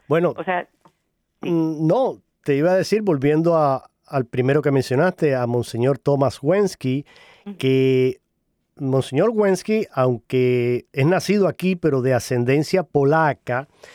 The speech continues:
Speaker 2: Ujú.
Speaker 1: eh, habla perfectamente español. Habla muy bien el español y habla el creol también. Y
Speaker 2: Ujú.
Speaker 1: yo recuerdo de mi época en, en Miami y mi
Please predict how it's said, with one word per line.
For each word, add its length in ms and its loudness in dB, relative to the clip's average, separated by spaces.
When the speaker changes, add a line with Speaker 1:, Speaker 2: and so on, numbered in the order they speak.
Speaker 2:
Ujú. 120 -16
Speaker 1:
eh, 760 0
habla 520 0
perfectamente 840 0
español. 640 -2
Habla 300 0
muy 340 2
bien 280 2
el 120 2
español 680 0
y 160 0
habla 240 0
el 180 0
creol 600 0
también. 720 -2
Y 600 -8
Speaker 2:
Ujú. 80 -16
Speaker 1:
yo 280 0
recuerdo 840 0
de 340 -4
mi 200 0
época 560 0
en, 340 -2
en 140 -8
Miami 680 0
y 220 -10
mi 800 -8